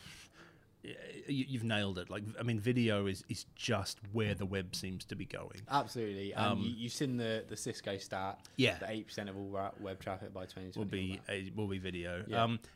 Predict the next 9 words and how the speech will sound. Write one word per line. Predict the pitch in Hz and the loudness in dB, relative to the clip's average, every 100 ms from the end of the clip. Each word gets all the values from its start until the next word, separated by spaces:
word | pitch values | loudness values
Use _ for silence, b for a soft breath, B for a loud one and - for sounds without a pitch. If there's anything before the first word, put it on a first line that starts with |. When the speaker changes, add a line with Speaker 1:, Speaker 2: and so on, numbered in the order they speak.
| - | 0
Speaker 1:
and, | 143 147 | 2 4
and | 156 151 | 4 4
that's, | 143 - - - - - 131 147 170 160 - - | 2 0 -2 -2 -4 -14 -16 -14 -16 -14 -10 -4
I | |
mean, | 127 120 | -2 0
it's | 113 | 0
potentially | - - 147 143 - 95 | -4 2 4 4 2 0
already | 95 95 87 | 0 0 -2
true. | - 92 82 | -4 -6 -6